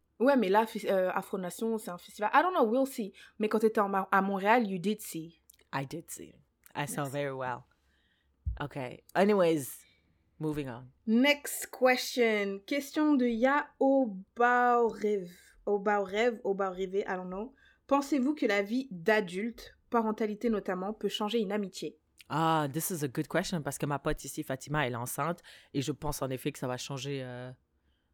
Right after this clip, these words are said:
Speaker 2: ça va changer notre dynamique.
Speaker 1: Yeah.
Speaker 2: Ouais, parce que,
Speaker 1: Je pense
Speaker 2: euh, pour,
Speaker 1: aussi.
Speaker 2: la, ouais, parce que la personne pourra pas faire, euh, the same things qu'elle faisait
Speaker 1: Je
Speaker 2: avant.
Speaker 1: pense aussi que, euh, je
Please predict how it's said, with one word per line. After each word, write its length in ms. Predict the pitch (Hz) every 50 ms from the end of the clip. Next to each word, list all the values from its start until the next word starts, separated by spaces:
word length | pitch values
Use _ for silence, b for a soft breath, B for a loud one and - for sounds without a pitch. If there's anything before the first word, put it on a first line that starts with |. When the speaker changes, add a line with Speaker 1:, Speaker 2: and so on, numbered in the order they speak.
| _ _
Speaker 2:
ça 160 | - - 147 139
va 120 | 135 127
changer 320 | - - 151 147 131 147 143
notre 160 | 135 135 135
dynamique. 640 | 120 135 135 139 131 131 131 123 120 - - - _ _ _ _ _ - - -
Speaker 1:
Yeah. 280 | 196 190 185 185 190 233 - _ _ _ -
Speaker 2:
Ouais, 220 | 139 160 185 285
parce 180 | - 175 165 -
que, 120 | - 165
Speaker 1:
Je 40 | 160
pense 100 | - - -
Speaker 2:
euh, 40 | - -
pour, 100 | - 156 - -
Speaker 1:
aussi. 80 | - 127
Speaker 2:
la, 220 | 160 170 170 -
ouais, 280 | 147 180 226 277 302 262
parce 220 | - 165 - -
que 100 | - 165
la 220 | 156 156 151 147 -
personne 320 | - 156 - - 226 220
pourra 200 | - - 143 143
pas 140 | - 220 233
faire, 320 | - - 220 220 214 190
euh, 200 | 147 147 143 139
the 120 | 135 139 143
same 280 | - - 185 185 175
things 400 | - - 247 302 320 214 143 135 - - - _ _ _ _ _ _
qu'elle 140 | - 170 156
faisait 240 | - - 165 143 147
Speaker 1:
Je 60 | 143
Speaker 2:
avant. 80 | 277 294
Speaker 1:
pense 100 | - 294
aussi 240 | 262 269 - 311 311
que, 120 | - 254
euh, 520 | 240 226 220 214 208 202 202 196 196 190 190 196 196 190 190 196 220 - _ _ _ _ _ _ _ _ _ _ _ _ _ _ _ _
je 140 | - -